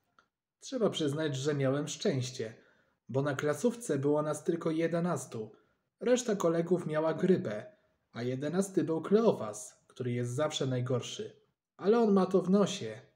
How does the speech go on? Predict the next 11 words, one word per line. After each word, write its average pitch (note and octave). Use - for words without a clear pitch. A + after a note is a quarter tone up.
bo C#3
i G3+
tak G3
ma B2
już A#2+
rower. A2+
Dziś, F3
kiedy D3
przyszedłem F3
do A#2+
domu, D3+